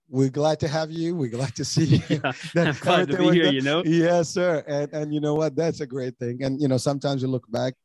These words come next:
Speaker 1: it happened. There's nothing you can do about it. Maybe now. And, and by the way, uh,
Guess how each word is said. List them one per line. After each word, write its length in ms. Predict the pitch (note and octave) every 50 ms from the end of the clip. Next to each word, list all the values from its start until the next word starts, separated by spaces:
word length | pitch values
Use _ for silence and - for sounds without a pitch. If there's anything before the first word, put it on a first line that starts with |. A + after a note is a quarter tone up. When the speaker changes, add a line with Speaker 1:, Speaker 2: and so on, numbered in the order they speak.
| _
Speaker 1:
it 140 | - B2+ A#2
happened. 420 | B2 B2+ B2+ - - C3 B2+ C3 B2+
There's 160 | B2 A#2 A2
nothing 200 | B2+ B2 B2 B2
you 60 | A#2
can 120 | - A2
do 140 | G#2+ C3 C#3
about 200 | C3 C#3+ C#3+ C#3+
it. 120 | C#3+ C3+ - A2
Maybe 440 | B2 D3+ D#3 D#3 D3+ C#3 D3 D3 C#3+
now. 320 | C#3+ C#3+ C#3+ D3+ D#3 D#3 _ _ - - - _ _ -
And, 120 | E3 E3 - F3+
and 100 | F#3 F#3+
by 140 | A3 G#3+
the 80 | F#3 D#3+
way, 300 | D#3+ D#3 C#3 B2 A#2+ - - -
uh, 60 | -